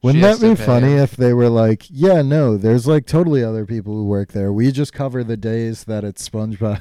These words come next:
Speaker 1: <laughs> Like,
Speaker 2: Yeah.
Speaker 1: we just follow these characters, so.
Speaker 2: Right. He's not even the best cook that they have.
Speaker 1: <laughs> That would be funny.
Speaker 2: Yeah. Um, but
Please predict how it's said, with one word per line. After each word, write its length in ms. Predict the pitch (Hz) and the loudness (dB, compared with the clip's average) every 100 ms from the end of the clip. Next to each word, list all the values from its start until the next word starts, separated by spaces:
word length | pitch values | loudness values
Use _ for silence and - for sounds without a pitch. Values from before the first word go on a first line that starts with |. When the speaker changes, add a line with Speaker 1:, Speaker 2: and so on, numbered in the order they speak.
| - | -8
Speaker 1:
<laughs> 0 | |
Like, 360 | 127 123 107 - | -2 -2 -2 -6
Speaker 2:
Yeah. 380 | 139 135 117 131 | -4 -2 0 0
Speaker 1:
we 80 | 131 | 4
just 240 | 156 - | 2 2
follow 340 | 147 151 139 | 2 4 2
these 360 | 104 120 120 104 | 2 2 0 0
characters, 680 | 120 110 101 - 90 92 104 | -2 -2 -4 -8 -12 -10 -12
so. 380 | - 110 92 104 | -10 -8 -4 -4
Speaker 2:
Right. 280 | 110 101 - _ _ _ | -4 -6 -10 _ _ _
He's 200 | - 147 | -12 -8
not 180 | 147 131 | -4 -4
even 200 | 131 127 | -6 -10
the 60 | 113 | -8
best 300 | 117 117 - | -6 -6 -10
cook 280 | 139 123 - | -8 -8 -8
that 160 | 113 | -10
they 160 | 113 107 | -8 -8
have. 360 | 113 113 107 | -8 -8 -8
Speaker 1:
<laughs> 560 | 294 262 285 196 104 - | -6 0 0 2 0 2
That 320 | 151 131 127 | 2 2 0
would 160 | 120 117 | -2 -2
be 120 | 113 | -4
funny. 440 | - 101 110 113 117 | -6 -12 -12 -16 -16
Speaker 2:
Yeah. 380 | 113 107 107 110 - _ _ 117 | -12 -14 -14 -20 -20 _ _ -8
Um, 300 | 127 131 139 | -4 -4 -4
but 280 | 175 180 | -4 -6